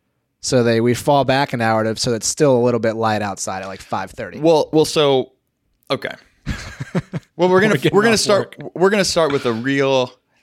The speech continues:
Speaker 2: a misconception here. I hear a lot of people say daylight savings time.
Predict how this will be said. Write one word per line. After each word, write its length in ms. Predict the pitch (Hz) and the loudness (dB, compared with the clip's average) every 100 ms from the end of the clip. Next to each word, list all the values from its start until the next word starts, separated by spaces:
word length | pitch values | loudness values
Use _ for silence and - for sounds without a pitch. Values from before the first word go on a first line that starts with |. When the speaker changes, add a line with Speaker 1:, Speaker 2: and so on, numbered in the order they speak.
| _ | _
Speaker 2:
a 40 | 143 | -2
misconception 720 | 151 - 127 - 131 - 104 | -2 0 -4 -2 -2 -4 -6
here. 240 | 101 - _ _ _ _ - - _ | -6 -10 _ _ _ _ -20 -20 _
I 200 | 147 196 | 0 4
hear 200 | 180 151 | 4 4
a 60 | 135 | 4
lot 200 | 127 127 | 4 2
of 60 | - | 0
people 240 | 127 113 | -4 -4
say 280 | - 117 107 | 0 0 0
daylight 540 | 101 117 120 113 104 - | -2 0 2 2 0 -4
savings 920 | - 120 120 113 110 98 92 85 - | 0 2 2 0 -2 -2 -2 -4 -6
time. 400 | 101 85 - | -6 -6 -10